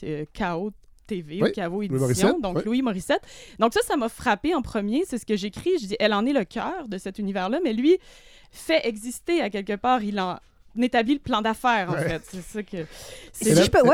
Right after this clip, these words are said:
Speaker 2: ben,
Speaker 3: si je
Speaker 2: ben,
Speaker 3: peux
Speaker 2: ben
Speaker 3: me
Speaker 2: oui,
Speaker 3: permettre,
Speaker 2: évidemment,
Speaker 3: mais c'est
Speaker 2: évidemment.
Speaker 3: d'autant plus pervers que toute la communication, euh, du couple, c'est que, euh,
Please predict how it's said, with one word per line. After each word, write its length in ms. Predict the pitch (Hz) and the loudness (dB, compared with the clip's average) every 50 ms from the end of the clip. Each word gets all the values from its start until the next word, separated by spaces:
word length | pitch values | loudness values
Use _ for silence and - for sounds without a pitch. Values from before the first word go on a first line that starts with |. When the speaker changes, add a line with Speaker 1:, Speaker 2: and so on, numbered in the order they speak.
| 587 - | 8 8
Speaker 2:
ben, 60 | - | 6
Speaker 3:
si 0 | |
je 40 | 349 | 6
Speaker 2:
ben, 80 | - - | 6 6
Speaker 3:
peux 60 | 320 | 6
Speaker 2:
ben 0 | |
Speaker 3:
me 80 | - | 6
Speaker 2:
oui, 60 | - - | 8 6
Speaker 3:
permettre, 240 | - - - - | 8 6 6 6
Speaker 2:
évidemment, 120 | 190 - - | 6 6 6
Speaker 3:
mais 40 | - | 4
c'est 100 | 131 135 | 4 2
Speaker 2:
évidemment. 160 | - 214 233 330 | 2 4 4 4
Speaker 3:
d'autant 240 | 381 - 359 330 311 | 4 4 4 2 2
plus 160 | - - 427 - - | 2 0 0 0 2
pervers 760 | 285 254 226 220 208 196 214 226 262 302 370 381 294 - - | -2 -2 0 0 0 2 2 2 4 2 2 0 0 -2 -2
que 80 | - 262 - _ | -2 -2 -2 _
toute 220 | - 381 415 - - | 2 2 2 2 2
la 120 | 302 269 254 | 0 0 0
communication, 1200 | _ - 294 285 240 254 254 247 254 240 - 247 208 196 202 214 185 - - 277 269 254 247 240 - | _ 2 2 2 2 0 0 0 0 0 2 2 2 2 2 2 0 2 2 2 2 2 0 -4 -2
euh, 220 | 185 185 180 175 175 | -2 -2 0 0 -2
du 140 | 170 170 170 | -4 -6 -10
couple, 580 | - - 311 403 - - - - 226 196 160 - _ - - - - - - | -4 2 4 4 4 4 0 -4 -4 -4 -4 -6 _ -18 -20 -20 -20 -18 -12
c'est 520 | - - - - 240 240 262 302 339 349 _ | -10 -8 -4 2 2 4 6 6 4 2 _
que, 100 | - 240 | 2 4
euh, 800 | 214 214 220 233 247 262 285 311 277 - - 170 190 185 180 175 | 4 4 4 4 4 4 4 2 2 0 -2 0 2 2 2 2